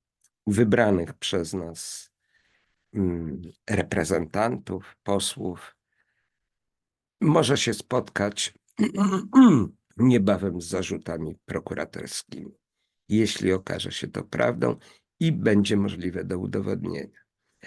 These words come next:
Ale pis to nie tylko hieny, to też zwierzęta w rui. Am, obrzydliwe.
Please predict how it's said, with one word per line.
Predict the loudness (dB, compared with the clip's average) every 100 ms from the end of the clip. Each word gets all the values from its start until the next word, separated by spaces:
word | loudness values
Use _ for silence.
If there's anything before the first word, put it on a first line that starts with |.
| -20 -10 0
Ale | 4 4
pis | 2 0 2
to | 2
nie | 2
tylko | 0 -2 -2 -4
hieny, | -4 2 6 6 4 -2 -8
to | -10
też | -8 -6 -6
zwierzęta | -4 2 4 4 2 2 0
w | 2
rui. | 4 6 6 4 -2 -12 _ _ _ _ _ _ _ _
Am, | -10 -8 -8 -10 -10 -10 -10 -10 -12 -14 -16 _ _ _ _ _ _ -6
obrzydliwe. | -4 -2 0 2 2 2 -4 -6